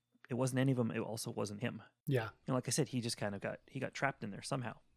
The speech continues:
Speaker 1: Doesn't matter. It was more about how are we gonna resolve this. So it was cool. I w-, it was cool because if you're gonna play around with something that doesn't make sense anyways,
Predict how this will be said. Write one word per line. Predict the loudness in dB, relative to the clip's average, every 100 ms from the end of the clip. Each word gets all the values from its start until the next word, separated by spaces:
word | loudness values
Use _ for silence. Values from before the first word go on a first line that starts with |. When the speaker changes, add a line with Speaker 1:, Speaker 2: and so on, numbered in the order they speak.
| _ -2
Speaker 1:
Doesn't | 0 2 0
matter. | -2 -4 -12 -12
It | -6
was | -4 -2
more | 0 0
about | 2 0 -2
how | -2 0
are | 2
we | 0
gonna | -2 -2
resolve | 0 0 -2
this. | -4 -2
So | 0 0 4
it |
was | 2
cool. | 6 4 4 -6 -2
I |
w-, | 0 2
it |
was | 0 0
cool | 4 4
because | 6 8 8 6 -2 -6
if | -4 0
you're |
gonna | 4 6 8 6
play | 4 4
around | 6 6 6
with | 4
something | 2 2 2
that | 2
doesn't | 2 2 4
make | 0 2
sense | 0 2
anyways, | 2 4 4 2 0